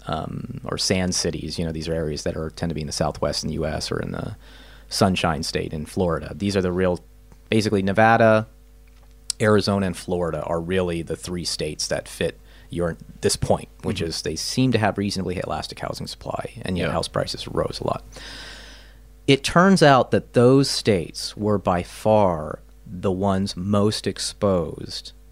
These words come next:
Speaker 1: to the sudden expansion of private label securitization driven credit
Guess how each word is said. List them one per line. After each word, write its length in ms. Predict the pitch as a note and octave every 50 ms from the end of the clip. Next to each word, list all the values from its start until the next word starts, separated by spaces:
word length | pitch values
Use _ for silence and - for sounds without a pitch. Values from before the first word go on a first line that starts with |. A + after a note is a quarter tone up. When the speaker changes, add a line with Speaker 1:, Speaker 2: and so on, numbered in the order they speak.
| -
Speaker 1:
to 200 | - - - G2+
the 160 | F#2 G2 G2
sudden 720 | F#2 - - - - - A2 G#2+ A2 A2 A2 G#2+ G#2+ G#2 G#2 -
expansion 1040 | - G2+ - - - - - F#2+ F2+ F2+ F#2+ F#2 - - E2 D#2+ D#2+ E2 E2 - - -
of 200 | - F2 F2 - -
private 360 | - - F#2 F#2 F#2+ F#2+ -
label 240 | - F2 F2+ F2+ F2
securitization 800 | E2+ - - - - F#2+ F2+ F2 D#2+ D#2+ F#2 F2 E2+ - - D#2+
driven 300 | D#2+ - E2+ D#2 D#2 D#2
credit 460 | D#2 - - - F2 E2+ D#2+ - -